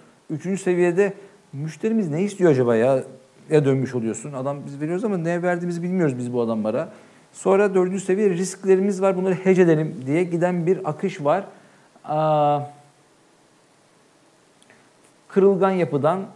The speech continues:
daha esnek bir yapıya doğru giderken dependency'ler, end-to-end flow, clear policies, bunlar var. Fast feedback loops, management variable demand, S L A'ler. Mesela S L A'lerde üçüncü seviyede.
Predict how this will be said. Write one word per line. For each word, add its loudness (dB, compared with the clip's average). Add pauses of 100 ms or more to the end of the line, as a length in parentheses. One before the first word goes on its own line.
(120)
daha -2
esnek -6
bir -4
yapıya -4
doğru -6
giderken -6 (920)
dependency'ler, -2
end-to-end -8
flow, -6
clear -2
policies, -8 (260)
bunlar -6
var. -4
Fast -4
feedback -4
loops, -8
management -8
variable 0
demand, -4 (220)
S -2
L 2
A'ler. 0 (720)
Mesela 0
S 0
L 2
A'lerde 0
üçüncü -6
seviyede. 0